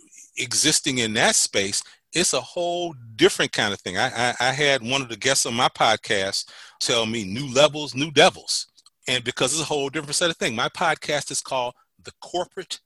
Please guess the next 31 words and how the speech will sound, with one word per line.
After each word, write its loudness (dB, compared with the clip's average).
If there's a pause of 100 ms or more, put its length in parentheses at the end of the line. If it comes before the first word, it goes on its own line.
(140)
Minister, 0 (140)
and -12
it's -6
the -16
corporate -6
minister -4 (300)
dot 0
com, -2
just -6
like 0
it -4
sounds. 0 (340)
And -4
I 2
talk 2
about 2
it -8 (560)
as 0
a -6
safe 2
place -2
for -12
the -12
hearts -2 (340)
and -4
minds 0 (300)
of -10
educated -2
men -8
of -16
color. -4